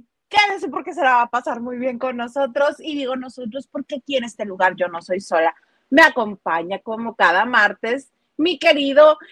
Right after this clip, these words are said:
y siempre bien ponderado Gil Huerta. ¿Cómo estás, amigo?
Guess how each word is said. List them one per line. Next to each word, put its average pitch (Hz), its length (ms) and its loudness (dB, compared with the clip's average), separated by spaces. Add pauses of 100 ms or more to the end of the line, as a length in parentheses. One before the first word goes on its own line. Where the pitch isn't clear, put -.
(120)
y 294 100 -2
siempre 294 380 4
bien 277 220 0
ponderado 262 580 -2
Gil 294 400 -2
Huerta. 339 600 4 (160)
¿Cómo 311 220 -6
estás, 339 440 -12
amigo? 269 800 -4